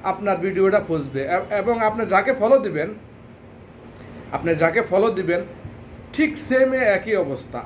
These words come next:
আপনি যাকে ফলো দিবেন, আপনি যখন একটা ভিডিও পাবলিশ করবেন, ভিডিওটা তার, আহ, পরিবারের যত সদস্য আছে,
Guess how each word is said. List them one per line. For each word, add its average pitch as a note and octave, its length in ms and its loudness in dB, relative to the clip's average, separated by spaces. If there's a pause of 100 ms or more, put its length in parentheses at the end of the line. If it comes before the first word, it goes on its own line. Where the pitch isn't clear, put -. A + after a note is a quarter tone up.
আপনি F#3+ 300 -6
যাকে G3 240 0
ফলো G#3+ 280 2
দিবেন, G#3+ 340 2 (720)
আপনি F#3+ 280 -2
যখন G3 260 0
একটা G#3+ 200 2
ভিডিও G3 340 2
পাবলিশ F3 380 -4
করবেন, F#3+ 340 -2 (1040)
ভিডিওটা F#3+ 760 2 (180)
তার, G3 280 2
আহ, D#3 1200 -2 (360)
পরিবারের F#3 460 2
যত A#3+ 220 2
সদস্য B3 520 0
আছে, D3 320 0